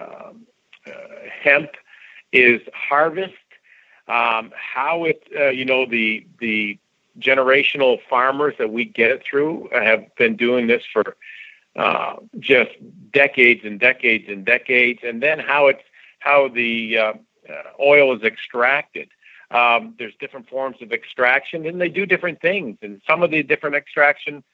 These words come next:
processes or processes remove this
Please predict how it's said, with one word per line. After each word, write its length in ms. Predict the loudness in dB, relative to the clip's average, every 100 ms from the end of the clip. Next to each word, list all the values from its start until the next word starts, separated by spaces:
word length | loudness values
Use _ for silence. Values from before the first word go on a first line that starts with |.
| _
processes 800 | 0 0 0 -6 -12 -8 -8 -8
or 80 | -10
processes 840 | -4 -4 -4 -6 -4 0 0 0 -4 _ _ _ _ _ _ _ _ _ _ -20 -20 -18 -6
remove 460 | -2 2 4 4
this 180 | 2 2